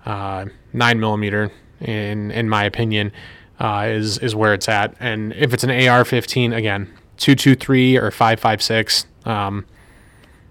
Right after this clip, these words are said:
make sure you check your A R that can accept both of those. If it's a two two three barrel, it can only shoot two two three. If it's a five five six barrel or a two two three Wild,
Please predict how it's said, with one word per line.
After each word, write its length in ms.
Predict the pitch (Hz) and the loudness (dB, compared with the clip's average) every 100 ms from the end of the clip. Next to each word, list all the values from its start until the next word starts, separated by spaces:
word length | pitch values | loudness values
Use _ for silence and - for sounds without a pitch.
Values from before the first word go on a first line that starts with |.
| _ - - - | _ -20 -10 -2
make 120 | 117 | 0
sure 140 | - | 0
you 40 | 107 | 2
check 220 | 110 - | 0 0
your 120 | 113 | -2
A 120 | 113 | 2
R 420 | 147 147 117 117 117 | 6 6 6 2 -2
that 200 | 110 104 | -6 -4
can 100 | 113 | -4
accept 380 | 101 - 160 135 | -4 0 0 0
both 200 | 101 95 | -8 -6
of 80 | 107 | -4
those. 240 | 101 104 | -2 -4
If 60 | 107 | -6
it's 80 | |
a 20 | - | -4
two 180 | - | 0
two 160 | 139 131 | 2 2
three 220 | 120 135 | 2 0
barrel, 460 | 110 120 107 101 104 | 2 4 4 2 0
it 120 | 113 | -4
can 140 | - | -2
only 160 | 110 101 | -2 -2
shoot 260 | - 113 - | -2 -2 -4
two 160 | 113 | -6
two 200 | 104 104 | -4 -6
three. 320 | 95 110 95 - - - - - - _ _ - - | -2 -2 -2 -6 -18 -20 -20 -20 -20 _ _ -20 0
If 120 | 143 | 0
it's 120 | 113 | 2
a 40 | 113 | 0
five 260 | - 123 | 4 4
five 260 | 110 117 110 | 6 2 2
six 280 | - 180 - | 4 4 2
barrel 460 | - 165 160 160 - | 2 4 6 6 4
or 180 | 123 | 4
a 40 | 113 | 2
two 200 | - 123 | 2 -2
two 140 | 127 | 0
three 160 | 117 113 | -2 0
Wild, 640 | 107 135 113 101 104 - | 4 8 8 4 -4 -8